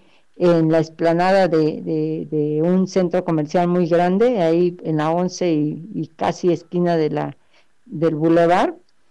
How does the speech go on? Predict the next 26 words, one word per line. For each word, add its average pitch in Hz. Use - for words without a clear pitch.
Van 208
a 214
estar 208
nuestros 208
compañeros 185
del 175
colectivo 196
Ecosol 214
y 202
el 165
colectivo 170
Shinash. 233
Ellos 202
traen 196
todo 277
tipo 233
de 170
cosas, 190
ahí 180
vas 165
a 170
ver 170
yolispa, 170
café, 165
este, 151
vainilla, 165